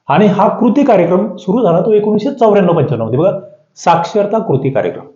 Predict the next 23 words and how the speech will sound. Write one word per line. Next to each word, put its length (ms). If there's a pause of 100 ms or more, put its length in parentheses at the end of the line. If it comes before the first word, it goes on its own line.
(720)
काय, 180 (120)
कधी 220
सुरू 160
होतंय 260
ते 120
तुम्हाला 220
माहित 200
असावं. 220 (920)
राज्यातील 360
जे 60
पंधरा 400
ते 40
पस्तीस 580
कार्यप्रवाह 680
वयोगट 340
आहे, 180
तिथलं 200
जे 300 (420)
निरक्षर 540
स्त्री 220
पुरुष 300
आहेत 220
त्यांना 560